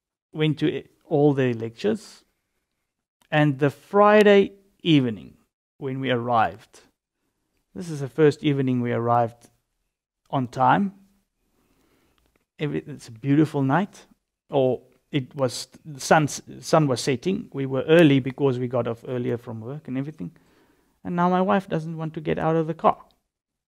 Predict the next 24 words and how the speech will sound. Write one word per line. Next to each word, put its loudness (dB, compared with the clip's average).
<laughs> -18
So -2
I -12
said, -12
"What's -8
going 2
on 4
now?" 4
No, -2
she -10
said, -8
"I'm -6
not -8
getting -8
out -6
of -8
this -12
car. -10
It, -12
it's -12
the -10
sun 4
is 6
setting. -2